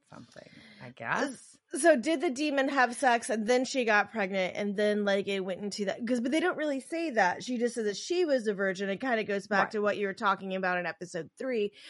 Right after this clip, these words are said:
Speaker 2: about whether or not Jimmy Novak, then becoming Castiel reborn, is still a virgin. I think they just need to stop using that word.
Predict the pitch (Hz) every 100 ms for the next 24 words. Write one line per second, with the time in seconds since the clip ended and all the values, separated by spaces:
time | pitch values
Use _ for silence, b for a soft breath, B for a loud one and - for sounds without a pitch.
0 | 226 208 220 202 208 208 196 196 196 190
1 | 196 208 196 196 214 190 185 185 190 208
2 | 202 190 185 208 175 220 202 196 202 220
3 | 208 185 180 175 170 175 B B - 262
4 | 247 247 220 208 208 202 196 190 220 285
5 | 247 233 226 220 214 190 185 175 175 165
6 | 165 147 117 -